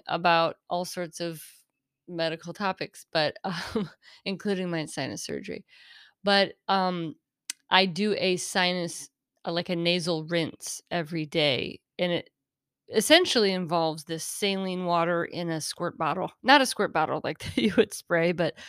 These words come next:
a special one that has a hole that shoots the water up in your nose. Well, you,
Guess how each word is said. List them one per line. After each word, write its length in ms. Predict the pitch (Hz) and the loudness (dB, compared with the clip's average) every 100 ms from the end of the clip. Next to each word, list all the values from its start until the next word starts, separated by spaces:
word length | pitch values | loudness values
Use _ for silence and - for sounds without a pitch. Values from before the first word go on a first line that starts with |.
| - - | -14 -10
a 80 | 170 | -8
special 420 | - 175 170 170 | -2 -2 -2 -4
one 240 | 160 160 | -4 -4
that 140 | 160 170 | -4 -6
has 200 | 175 156 | -6 -6
a 80 | |
hole 280 | 160 160 156 | -6 -4 -4
that 200 | 151 110 - _ _ _ - _ _ | -4 -6 -6 _ _ _ -20 _ _
shoots 380 | - - 196 - | -10 -6 -8 -8
the 100 | 143 | -6
water 280 | 156 165 - | -4 -2 -4
up 160 | - | -6
in 160 | - 170 | -10 -10
your 100 | 175 | -4
nose. 300 | 226 220 160 | 0 0 0
Well, 120 | |
you, 80 | 190 | -2